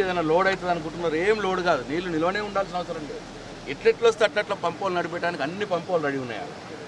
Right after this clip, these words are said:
నేను ఉత్తమ్ కుమార్ రెడ్డి గారిని కూడా రిక్వెస్ట్ చేస్తా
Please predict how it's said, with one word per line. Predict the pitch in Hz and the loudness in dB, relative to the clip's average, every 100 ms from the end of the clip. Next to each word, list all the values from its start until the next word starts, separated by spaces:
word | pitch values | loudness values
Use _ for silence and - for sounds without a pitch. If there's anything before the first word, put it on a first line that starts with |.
| - - - - - - - - - - - - 107 | -14 -14 -14 -14 -14 -14 -14 -14 -14 -14 -14 -14 -10
నేను | 110 107 | -10 -8
ఉత్తమ్ | - 131 123 | -8 -6 -6
కుమార్ | 117 110 | -6 -6
రెడ్డి | 101 104 | -6 -6
గారిని | 98 95 | -8 -8
కూడా | 95 - - - - - - | -10 -12 -14 -14 -14 -14 -12
రిక్వెస్ట్ | 98 143 127 123 | -4 -4 -2 -4
చేస్తా | 110 | -4